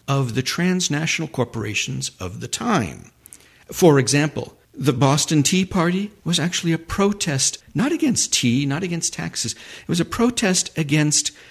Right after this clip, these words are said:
the special treatment of the British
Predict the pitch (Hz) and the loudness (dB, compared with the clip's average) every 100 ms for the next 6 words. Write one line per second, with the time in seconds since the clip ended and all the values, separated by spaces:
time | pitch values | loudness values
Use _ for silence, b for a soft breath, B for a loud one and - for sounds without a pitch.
0 | B - - - 101 151 220 - - 220 | B 0 2 2 0 0 -2 -2 0 0
1 | - 139 87 - - - 127 117 - - | 2 0 -2 -4 -12 -2 2 2 0 -8
2 | - 120 127 113 - 123 139 135 - | -8 0 2 2 2 2 2 0 -4